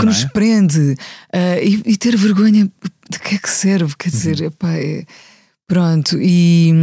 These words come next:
Speaker 1: e por isso é que eu, é que eu digo que ele foi, foi motor, porque nós depois, entretanto, desenvolvemos uma amizade, ahm, e para mim foi, foi, foi, ele foi um, um motor para eu,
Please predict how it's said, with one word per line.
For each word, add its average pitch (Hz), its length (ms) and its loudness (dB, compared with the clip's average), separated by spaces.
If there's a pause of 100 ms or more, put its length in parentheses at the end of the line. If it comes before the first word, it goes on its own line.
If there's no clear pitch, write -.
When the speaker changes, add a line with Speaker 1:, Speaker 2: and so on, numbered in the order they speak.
(300)
Speaker 1:
e 180 80 0
por 180 140 0
isso 202 220 0
é 190 80 2
que - 120 -2
eu, 165 120 2
é 151 160 0
que 160 100 -4
eu 160 60 2
digo 147 180 0
que - 160 -4
ele 147 60 0
foi, 139 480 -2
foi 151 340 -2
motor, 143 560 0
porque 135 560 -2
nós 139 160 0
depois, 135 200 -4
entretanto, 139 600 -4 (220)
desenvolvemos 156 500 0
uma 160 140 2
amizade, 156 640 0 (460)
ahm, 170 720 2
e 180 100 0
para 170 180 0
mim 185 680 2
foi, 208 540 0
foi, 190 480 -2 (360)
foi, 180 440 0
ele 190 140 2
foi 190 200 0
um, 190 260 2
um 185 40 2
motor 190 460 2
para 185 200 0
eu, 185 500 2